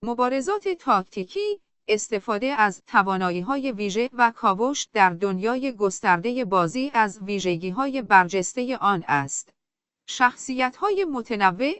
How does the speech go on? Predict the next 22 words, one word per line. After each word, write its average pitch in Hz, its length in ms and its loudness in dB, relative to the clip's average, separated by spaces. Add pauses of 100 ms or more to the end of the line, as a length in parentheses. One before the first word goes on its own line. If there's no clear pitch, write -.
و 202 180 6
پیچیده‌ای 233 640 -4
مانند 214 420 0 (420)
سان 277 400 -2
زانگ 220 420 0 (100)
و 185 180 6
شاه 277 400 -2
گاو 247 340 0
شیطانی 214 640 -2
در 196 240 6
پیشبرد 214 720 -4
داستان 196 500 0
نقش 220 480 0
مهمی 208 640 -2
دارند. 139 540 -2 (540)
برای 370 480 4
تجربه 214 500 -2
این 285 400 -6
بازی 208 520 0
هیجان‌انگیز 185 1000 0
و 202 200 4
مطمئن، 202 720 -2